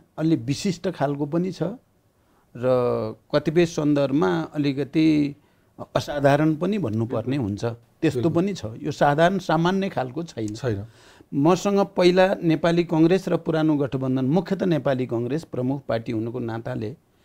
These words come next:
Speaker 1: त्यसको नेतृत्वसँग मेरो एउटा समझदारी र सहमति भएको थियो।
Speaker 2: हुँ।
Speaker 1: त्यो सहमतिमा केही समस्या नेपाली कङ्ग्रेसभित्र देखिएपछि म एक खालको अप्ठ्यारो परिस्थितिबाट गुज्रिनु पर्यो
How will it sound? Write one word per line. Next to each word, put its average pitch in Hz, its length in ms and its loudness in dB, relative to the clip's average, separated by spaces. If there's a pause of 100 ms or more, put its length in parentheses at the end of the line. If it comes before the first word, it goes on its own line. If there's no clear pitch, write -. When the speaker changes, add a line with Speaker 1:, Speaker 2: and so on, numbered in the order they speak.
(320)
Speaker 1:
त्यसको 165 260 2
नेतृत्वसँग 175 760 0
मेरो 180 300 0
एउटा 151 260 0
समझदारी 151 640 -2
र 196 120 -2
सहमति 151 580 0
भएको 117 380 -4
थियो। 131 440 -4 (120)
Speaker 2:
हुँ। 110 180 -2 (360)
Speaker 1:
त्यो 226 160 2
सहमतिमा 196 840 2
केही 208 280 -2
समस्या 196 500 0
नेपाली 185 380 0
कङ्ग्रेसभित्र 156 580 -2
देखिएपछि 160 800 -2
म 147 340 0 (180)
एक 190 200 2
खालको 151 460 -2 (580)
अप्ठ्यारो 226 460 2
परिस्थितिबाट 151 760 -2
गुज्रिनु 147 600 2
पर्यो 165 420 -2